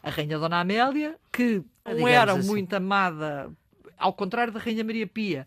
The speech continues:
Speaker 1: que, en-, entre muitas outras coisas, as pessoas até achavam que ela gastava muito, mas que era muito amada pelo povo,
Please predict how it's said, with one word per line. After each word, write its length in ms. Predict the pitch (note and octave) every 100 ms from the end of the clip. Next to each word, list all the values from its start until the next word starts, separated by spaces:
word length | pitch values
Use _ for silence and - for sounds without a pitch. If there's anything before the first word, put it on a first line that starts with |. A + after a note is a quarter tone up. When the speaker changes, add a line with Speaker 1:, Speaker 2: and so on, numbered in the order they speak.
| -
Speaker 1:
que, 380 | G3 G3 F#3+ F3+
en-, 140 | F#3+ E3+ E3+
entre 200 | F3+ F3+
muitas 360 | G3 F#3+ G3 F#3+
outras 300 | F3+ F#3 -
coisas, 600 | F#3+ G3 D#3 D#3 C#3+ -
as 120 | D3+
pessoas 280 | - F#3 E3
até 180 | E3 F3
achavam 300 | - F3+ E3
que 80 | F3
ela 140 | E3+
gastava 400 | E3 - E3 E3+
muito, 360 | E3 G3 E3+ E3+
mas 300 | G#3+ B3+ G#3
que 120 | - A3
era 140 | F#3+
muito 540 | F3 G3 G#3 G3+ F#3
amada 360 | F#3 F3+ E3 C#3+
pelo 280 | C#3+ D#3+ D3+
povo, 420 | D3+ D3+ F3+ -